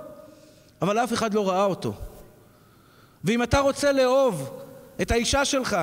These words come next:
כי באמת, מה נשאר לנו בלי המשפחה שלנו?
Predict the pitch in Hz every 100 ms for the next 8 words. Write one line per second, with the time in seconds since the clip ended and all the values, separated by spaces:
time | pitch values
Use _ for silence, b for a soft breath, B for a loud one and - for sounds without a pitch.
0 | 127 - 214 240 240 262 294 233 269 302
1 | 285 - 254 285 285 269 277 226 254 262
2 | 254 233 - 233 - 226 - 180 139 98